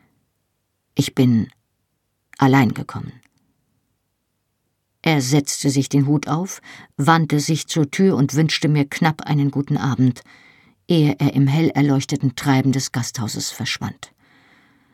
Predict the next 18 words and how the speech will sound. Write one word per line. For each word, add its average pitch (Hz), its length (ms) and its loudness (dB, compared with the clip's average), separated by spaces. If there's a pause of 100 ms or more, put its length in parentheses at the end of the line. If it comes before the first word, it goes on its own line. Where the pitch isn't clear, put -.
(140)
Man 180 160 2
hatte 214 200 4
nicht - 180 2
viele 240 240 2
Vorbereitungen 123 760 2
für 139 120 0
meinen 123 300 2
Aufenthalt 123 540 -2
getroffen, 123 540 -2 (500)
doch - 300 -4
auf - 240 -4
einem 170 340 2
der 156 120 0
Fässer 175 420 -2
standen 156 460 0
ein 135 260 0
kleiner 139 440 4
Weinkrug 156 760 0